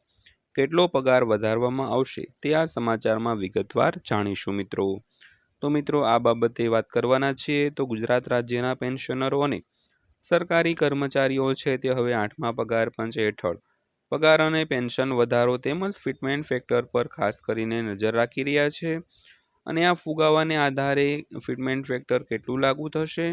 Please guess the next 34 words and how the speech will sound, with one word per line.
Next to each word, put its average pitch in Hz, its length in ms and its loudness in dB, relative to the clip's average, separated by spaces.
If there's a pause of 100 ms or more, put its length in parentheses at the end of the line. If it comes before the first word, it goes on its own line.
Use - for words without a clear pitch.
(560)
અને 170 180 0
પગાર 143 360 2
પેન્શનમાં 135 640 -2
કેટલો 117 300 2
વધારો 110 440 0
થશે, 135 380 -4
તેની 113 320 -4
આજના 113 240 -2
વીડિયોમાં 113 480 -2
વાત 135 140 -4
કરવાના 156 420 0
છીએ, 165 300 -4 (640)
એટલે 156 240 0
વીડિયો 135 280 2
તમે 131 240 -2
અંત 117 240 -2
સુધી 127 360 -2
જોઈ 107 240 -4
લેજો. 139 340 0 (560)
તો - 160 -8
એ 170 100 4
પહેલાં 165 360 2
વાત 131 160 2
કરીએ 135 480 0
તો 156 140 0 (460)
જૂન 139 320 -4
બે 131 140 0 (100)
હજાર 123 300 2 (600)
પચીસ 127 480 -4
અને 156 280 -2
ત્રીસ 151 360 -2
જૂનથી 143 440 -4
વાત 123 220 2
કરીએ 131 380 -2